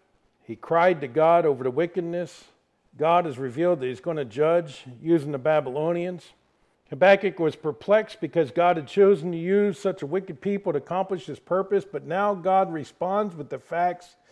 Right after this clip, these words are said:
that his timing is perfect. We simply need to trust him.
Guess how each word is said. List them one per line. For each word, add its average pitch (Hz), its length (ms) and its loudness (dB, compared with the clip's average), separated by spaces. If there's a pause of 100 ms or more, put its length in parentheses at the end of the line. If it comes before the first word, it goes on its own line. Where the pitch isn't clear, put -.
(380)
that 127 120 -4
his 135 220 -4
timing 196 460 -4
is 226 140 -4
perfect. - 640 -10 (440)
We 160 160 -4
simply 208 460 0
need 170 240 -4
to 127 60 -10
trust 185 440 0
him. 117 360 -6